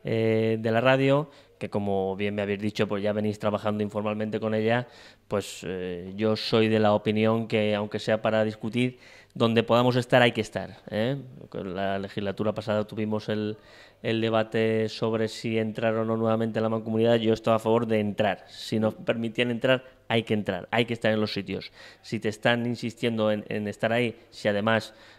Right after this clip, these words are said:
no cuesta ni un euro a las arcas municipales, pues yo entiendo que tenemos que estar ahí oficialmente, y me alegro sobre todo por vosotros, que tengáis más oportunidades laborales.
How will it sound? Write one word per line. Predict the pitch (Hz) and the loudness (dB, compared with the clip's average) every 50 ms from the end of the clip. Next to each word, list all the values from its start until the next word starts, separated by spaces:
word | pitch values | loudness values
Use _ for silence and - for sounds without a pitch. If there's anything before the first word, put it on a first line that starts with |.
| _ - | _ -12
no | - 117 113 113 113 113 113 113 113 110 107 - | -8 -6 -2 0 2 4 4 4 2 2 0 0
cuesta | 123 117 110 - - 117 113 | -2 -2 -2 0 -2 -2 -2
ni | 110 110 113 113 113 113 113 113 | -2 -2 -4 -2 -2 -2 -2 -2
un | 113 113 117 117 113 | -2 -2 -2 -2 -2
euro | 117 117 113 113 117 113 113 113 | -2 0 0 0 2 2 2 2
a | 113 | 2
las | 110 110 - | 2 0 -2
arcas | 123 110 - 123 | -4 -4 -4 -4
municipales, | 113 113 117 117 - - 107 - 117 120 127 131 127 - - - - - - _ - | -4 -4 -4 -4 -6 -4 0 0 2 2 2 0 -2 -6 -20 -20 -20 -20 -20 _ -4
pues | - 113 107 | -2 -2 2
yo | 113 113 | 2 2
entiendo | 110 110 107 113 107 117 113 | 0 2 0 0 0 0 0
que | 113 104 | -2 -4
tenemos | - 104 104 104 104 101 | -4 -4 -4 -4 -4 -4
que | - 110 | -6 -6
estar | - - 104 | -4 -2 -2
ahí | 98 101 104 | 0 2 0
oficialmente, | 104 - 110 104 - 113 107 110 113 113 110 127 131 143 143 - - - - - - - _ | 0 -2 -2 -4 -2 0 0 0 0 0 2 2 2 2 0 -4 -18 -20 -20 -20 -20 -20 _
y | - 120 110 107 107 | -4 -2 0 0 0
me | 104 104 101 | 0 0 0
alegro | 101 104 104 110 | 2 2 2 2
sobre | 107 - 110 107 | 0 2 0 2
todo | 104 113 113 110 | 2 2 2 4
por | 107 113 | 4 4
vosotros, | 110 104 - 104 90 95 92 95 - | 2 2 0 -4 -6 -8 -12 -14 -14
que | - - 92 | -14 -12 -10
tengáis | - 98 101 101 101 | -8 -6 -4 -4 -4
más | 101 107 - - | -4 -6 -8 -8
oportunidades | 98 98 98 95 104 98 101 98 98 | -8 -8 -8 -6 -6 -4 -4 -4 -4
laborales. | 95 95 95 92 90 - - - - | -4 -4 -6 -6 -10 -14 -18 -20 -20